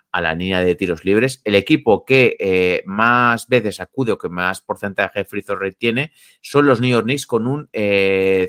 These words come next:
eh, cero, cero treinta y cinco. Después tenemos a los Pacers, después a los Thunder y después a los Wolves. Pero como veis, por ejemplo, la diferencia entre los Knicks y los Pacers no es muy alta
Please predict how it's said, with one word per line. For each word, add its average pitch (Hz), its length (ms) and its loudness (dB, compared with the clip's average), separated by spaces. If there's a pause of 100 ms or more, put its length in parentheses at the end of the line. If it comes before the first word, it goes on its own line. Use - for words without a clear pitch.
(160)
eh, 90 360 0
cero, 117 600 4
cero 131 180 -2
treinta 107 280 -4
y 110 40 -4
cinco. - 560 -6
Después - 300 -14
tenemos 113 380 -8
a 82 40 -12
los 82 140 -12
Pacers, 131 640 -2 (320)
después 160 420 0
a 113 80 2
los 92 220 -2
Thunder 139 420 2
y 110 80 -4
después 131 340 -4
a 160 60 -2
los 110 160 -2
Wolves. 123 320 0 (300)
Pero 92 180 -2
como 90 200 -4
veis, 123 120 -2
por 165 160 0
ejemplo, 139 340 0
la 95 60 2
diferencia 117 380 -2
entre 87 180 -8
los 85 140 -6
Knicks 135 180 -4
y 139 60 -4
los 120 100 -2
Pacers 135 560 -4
no 107 160 -4
es 160 100 -4
muy 139 180 -2
alta 143 420 -2